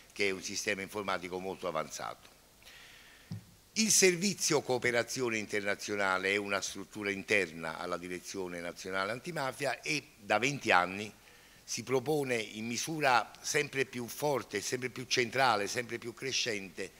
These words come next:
di sostenere l'azione delle procure distrettuali antimafia proprio nella attività di, nei suoi, nei loro rapporti internazionali, per favorire, diciamo, i rapporti bilaterali sia con i paesi dell'Unione Europea che,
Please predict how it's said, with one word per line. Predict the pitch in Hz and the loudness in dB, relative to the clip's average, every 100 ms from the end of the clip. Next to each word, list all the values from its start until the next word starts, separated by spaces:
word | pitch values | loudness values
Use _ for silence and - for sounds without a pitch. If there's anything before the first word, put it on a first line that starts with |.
| - - - - | -20 -20 -20 -12
di | 113 135 117 | -2 -2 -2
sostenere | - 165 156 - 156 143 110 98 | -2 0 0 2 4 4 4 4
l'azione | 101 101 - 135 110 95 | 2 2 0 -2 0 -2
delle | 92 101 | -2 -2
procure | 104 104 113 110 | -2 -4 -4 -4
distrettuali | 104 - 104 - 107 104 | -4 -4 -6 -2 0 0
antimafia | 107 110 139 117 104 107 | 0 -4 -2 0 0 -2
proprio | - 185 202 196 160 123 - - - | 0 4 4 2 -4 -4 -10 -20 -16
nella | - 135 135 127 117 | -2 0 6 8 8
attività | 120 - 131 127 139 120 98 - - - - | 6 2 -6 2 4 4 4 -8 -20 -20 -12
di, | - 123 117 110 | 0 0 0 -2
nei | 117 | -2
suoi, | - 139 131 123 | 0 2 4 4
nei | 123 | 2
loro | 131 139 131 | 0 0 4
rapporti | 120 - 123 - 117 | 2 4 0 -2 -6
internazionali, | 92 104 95 92 - 78 67 57 - - - - | -2 -2 0 -2 -4 -8 -8 -10 -14 -20 -14 -2
per | 104 | 0
favorire, | - 117 123 131 113 104 80 - - | 2 2 2 0 2 2 0 -8 -12
diciamo, | - 104 104 | -2 0 2
i | |
rapporti | 104 - 117 - 98 | 0 0 -2 -4 -6
bilaterali | 101 107 139 156 143 110 | 0 2 4 4 4 2
sia | 101 - 139 | 0 2 2
con | 110 104 | 0 -2
i | 95 | 0
paesi | 104 98 87 80 - - - - | 0 0 -4 -10 -14 -20 -20 -12
dell'Unione | 95 98 110 117 113 | -8 -6 -4 -2 -2
Europea | 143 196 180 139 | -2 2 4 6
che, | 175 147 | 4 4